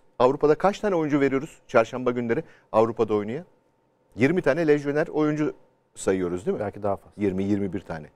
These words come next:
Speaker 2: Evet.
Speaker 1: Oku
Speaker 2: Beş
Speaker 1: oku
Speaker 2: büyük
Speaker 1: bitmek
Speaker 2: ligde
Speaker 1: bilmedi.
Speaker 2: oynayan.
Speaker 1: O yüzden yoruldum, o yüzden hatırlıyorum. <laughs>
Speaker 2: Aynen
Speaker 1: Yani
Speaker 2: öyle.
Speaker 1: veriyoruz oyuncularımızın çoğunu. Atladığımız var mı bilmiyorum ama yirmi yirmi bir tane veriyoruz. Ee,
Speaker 2: Belki
Speaker 1: perform-,
Speaker 2: daha fazla,
Speaker 1: haftalık
Speaker 2: evet.
Speaker 1: performanslarını
Speaker 2: Belki daha
Speaker 1: veriyoruz.
Speaker 2: fazla oyuncumuz var.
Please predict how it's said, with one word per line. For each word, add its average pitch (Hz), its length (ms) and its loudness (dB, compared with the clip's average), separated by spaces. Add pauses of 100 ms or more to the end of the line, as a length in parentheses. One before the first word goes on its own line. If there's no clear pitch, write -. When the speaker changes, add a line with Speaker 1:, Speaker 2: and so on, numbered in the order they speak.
Speaker 2:
Evet. 101 140 -8 (1000)
Speaker 1:
Oku 107 120 2
Speaker 2:
Beş 135 120 6
Speaker 1:
oku 135 100 -2
Speaker 2:
büyük 110 120 -2
Speaker 1:
bitmek 123 140 2
Speaker 2:
ligde 120 120 -2
Speaker 1:
bilmedi. 117 160 2
Speaker 2:
oynayan. 101 300 -2 (220)
Speaker 1:
O 117 120 6
yüzden 117 160 2
yoruldum, 127 360 4
o 131 100 4
yüzden 110 200 2
hatırlıyorum. 95 440 -2 (140)
<laughs> 131 80 0 (500)
Speaker 2:
Aynen 107 160 2
Speaker 1:
Yani 117 100 2
Speaker 2:
öyle. 120 120 2
Speaker 1:
veriyoruz 135 320 6
oyuncularımızın 113 560 0
çoğunu. 113 340 0 (220)
Atladığımız 113 480 -2
var 123 140 6
mı 120 100 -6
bilmiyorum 139 260 -6
ama 156 120 0
yirmi 120 440 -2
yirmi 127 280 -2
bir 151 60 -2
tane 143 260 -4
veriyoruz. 117 340 -2 (540)
Ee, - 20 -10 (120)
Speaker 2:
Belki 101 100 0
Speaker 1:
perform-, 117 280 2
Speaker 2:
daha 120 80 2
fazla, 113 100 4
Speaker 1:
haftalık 110 200 2
Speaker 2:
evet. 107 100 2
Speaker 1:
performanslarını 107 640 0
Speaker 2:
Belki 95 120 -2
daha 113 80 4
Speaker 1:
veriyoruz. 113 120 -2
Speaker 2:
fazla 104 260 -4
oyuncumuz 110 340 -8
var. 90 100 -16